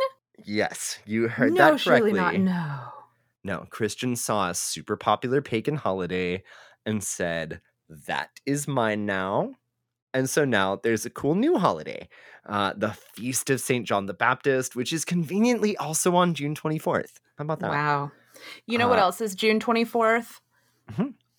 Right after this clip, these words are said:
Speaker 2: Willow's adoptiversary.
Speaker 1: Wow.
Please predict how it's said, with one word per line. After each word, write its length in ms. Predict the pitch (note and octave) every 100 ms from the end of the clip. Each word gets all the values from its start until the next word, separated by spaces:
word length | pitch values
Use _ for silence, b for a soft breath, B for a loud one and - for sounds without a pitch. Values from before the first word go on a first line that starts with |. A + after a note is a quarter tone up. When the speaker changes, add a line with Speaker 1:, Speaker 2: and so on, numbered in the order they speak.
| _ -
Speaker 2:
Willow's 540 | F#3+ G3+ G3+ G3 F#3
adoptiversary. 1120 | F#3+ E3 D#3+ E3+ C#3+ C#3 - - E2+ - F#3 - _ _ _ _ _ _ _ _ _ _ _ _
Speaker 1:
Wow. 520 | - D#2+ C2+ A#1+ F2